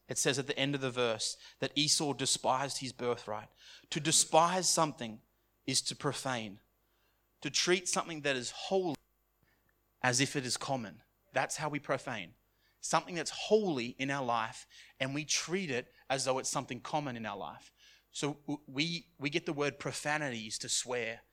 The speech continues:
is to use a holy word or a holy, um, uh, phrase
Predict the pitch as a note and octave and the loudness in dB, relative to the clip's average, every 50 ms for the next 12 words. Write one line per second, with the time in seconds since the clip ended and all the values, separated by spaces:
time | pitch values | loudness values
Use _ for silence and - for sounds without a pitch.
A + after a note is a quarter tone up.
0 | _ - - - - - A#2 - - - C#3 B2 B2 C#3+ D#3 D3 - C3+ A2+ - | _ -20 -20 -20 -10 -6 -4 -4 -2 -2 -4 -4 -4 -4 -4 -2 0 -2 -2 -2
1 | - - F3+ F3 F3 E3+ E3+ E3 D3+ C3 B2 C#3 D3+ D#3 C3 G2 F#2 A#2 - - | -2 -2 -2 -2 -2 -2 -2 -2 -2 -2 -2 -2 0 0 0 -2 -4 -6 -8 -10
2 | _ - - - - - B2+ A#2+ G#2+ - - - D3+ D#3+ D#3+ D#3 D#3 D3+ C#3 B2+ | _ -20 -20 -20 -6 -2 0 0 0 -2 -4 -4 -2 -2 -2 0 -2 -2 -2 -2
3 | - - - - - - _ - B2 B2 A#2+ A#2 A2+ A2+ A2 A2 G#2+ - _ _ | -4 -8 -20 -20 -20 -20 _ -2 2 2 4 4 2 0 -2 -4 -8 -10 _ _
4 | _ _ _ _ _ _ _ _ _ _ _ - A#2+ A2 G#2 - - - - - | _ _ _ _ _ _ _ _ _ _ _ 0 2 2 2 2 0 -6 0 2
5 | G3 G3 F#3+ D3+ A#2+ G2+ F2 B2 C#3 - - - | 4 4 4 4 2 0 -4 -4 -6 -6 -6 -8